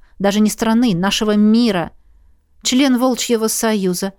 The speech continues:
беспристрастного союза волков, которые решают исключительно глобальные дела и следят за мировым балансом. Конечно, смена власти в Легории их заинтересовала, как заинтересовал брак Альфы с человеком.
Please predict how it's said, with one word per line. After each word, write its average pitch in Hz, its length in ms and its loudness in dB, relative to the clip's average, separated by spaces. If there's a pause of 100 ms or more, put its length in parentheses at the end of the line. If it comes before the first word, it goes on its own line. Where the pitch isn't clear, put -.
(580)
беспристрастного 226 1120 -2
союза 208 600 -2
волков, 226 520 -2
которые 190 460 -2
решают 196 460 -2
исключительно 202 600 -2
глобальные 196 580 0
дела 208 360 0 (260)
и 226 80 0
следят 208 480 0
за 226 120 2
мировым 220 480 2
балансом. 196 640 0 (1080)
Конечно, 226 460 0
смена 226 360 0
власти 220 420 -2
в 214 80 -2
Легории 202 600 0
их 185 200 -4
заинтересовала, 220 960 0
как 175 200 -6
заинтересовал 190 840 0
брак 202 480 -2
Альфы 185 380 -2
с - 80 -8
человеком. 214 720 -2